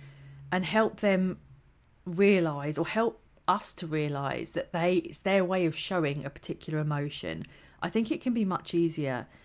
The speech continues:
to deal with. And I say much easier, I know it's still really frustrating, but when we reframe how we see it, our internal response to it will be different,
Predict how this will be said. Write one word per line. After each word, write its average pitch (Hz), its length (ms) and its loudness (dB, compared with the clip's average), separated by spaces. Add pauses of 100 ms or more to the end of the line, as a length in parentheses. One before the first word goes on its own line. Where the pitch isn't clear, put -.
(400)
to 147 500 2
deal 151 400 0
with. - 400 -8 (260)
And 202 100 6
I 214 40 6
say 294 400 4
much 160 260 0
easier, 147 420 -2
I 170 80 -4
know 202 200 4
it's - 100 4
still 180 220 2
really 165 260 4
frustrating, 160 840 -4 (340)
but - 140 4
when 208 180 6
we 254 120 4
reframe 185 640 0
how 165 200 -2
we 160 160 0
see 160 300 -6
it, 143 200 -8 (380)
our 175 400 4
internal 190 540 2
response 160 500 -4
to - 140 -6
it 147 120 -4
will 156 300 2
be 151 160 -4
different, 139 460 -8